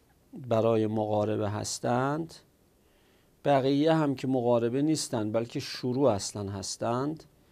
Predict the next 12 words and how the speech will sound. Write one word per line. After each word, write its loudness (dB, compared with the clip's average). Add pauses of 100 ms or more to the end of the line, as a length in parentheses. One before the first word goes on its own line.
(580)
بقیه 2
رو 2
هم -2
به -2
اون -2
اسم -6 (380)
نامگذاری -4
کردن. -18 (540)
به 0
این 2
می‌گن 2
تسمیة -4